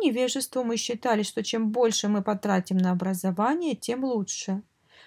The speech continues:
Мы отправили троих мальчиков в лучшие частные школы.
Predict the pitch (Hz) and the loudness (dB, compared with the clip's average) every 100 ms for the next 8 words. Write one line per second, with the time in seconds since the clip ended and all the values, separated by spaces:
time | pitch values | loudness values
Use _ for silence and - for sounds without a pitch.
0 | - 226 294 330 320 - 285 277 254 247 | -8 2 6 6 6 4 6 6 2 0
1 | 247 240 247 - 220 214 208 220 202 196 | 2 2 0 0 2 2 0 -2 0 0
2 | 202 233 311 - 311 302 220 214 - 226 | 0 2 2 2 0 2 0 0 -2 -4
3 | 220 - 214 185 185 | -6 -4 0 2 0